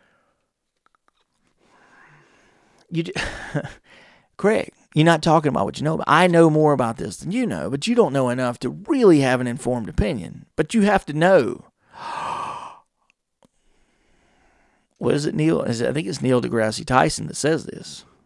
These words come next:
And it's in his master class. If you ever wanna see this quote, look, see if you can find the trailer or the advertisement for Neil deGrasse Tyson's class, his master class that's on YouTube.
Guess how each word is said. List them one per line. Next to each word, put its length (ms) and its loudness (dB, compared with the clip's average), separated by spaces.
And 140 -2
it's 160 -4
in 80 4
his 160 4
master 380 4
class. 340 0
If 60 0
you 80 10
ever 80 8
wanna 160 6
see 180 0
this 200 4
quote, 440 4
look, 260 0
see 280 -2
if 120 2
you 80 -6
can 120 -4
find 220 0
the 60 -6
trailer 400 4
or 140 4
the 160 -2
advertisement 920 -2
for 160 -16
Neil 220 -2
deGrasse 420 -2
Tyson's 640 -8
class, 540 6
his 140 -8
master 340 2
class 320 -4
that's 140 -10
on 140 -4
YouTube. 440 -10